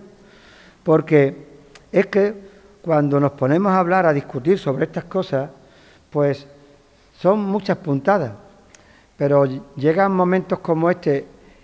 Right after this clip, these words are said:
y ver todo lo que aquí podemos admirar y vamos a, a disfrutar en distintos espacios icónicos de Chiclana,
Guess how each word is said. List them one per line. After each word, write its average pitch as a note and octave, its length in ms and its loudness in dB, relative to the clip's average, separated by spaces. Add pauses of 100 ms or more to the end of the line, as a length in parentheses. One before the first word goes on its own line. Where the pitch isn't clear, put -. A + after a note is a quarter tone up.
(160)
y D3 120 -2
ver D#3+ 340 4 (760)
todo E3+ 240 4
lo F#3 140 2
que D#3 600 2
aquí D3 460 -2 (560)
podemos D#3+ 400 2
admirar D#3 680 2 (440)
y C#3 140 -4
vamos E3 360 0
a, D#3 680 0
a D3 100 -2
disfrutar C#3+ 880 -2
en D3+ 140 -4
distintos E3 580 -2
espacios D#3+ 520 2
icónicos D3+ 520 2
de B2+ 120 0
Chiclana, D#3 540 -2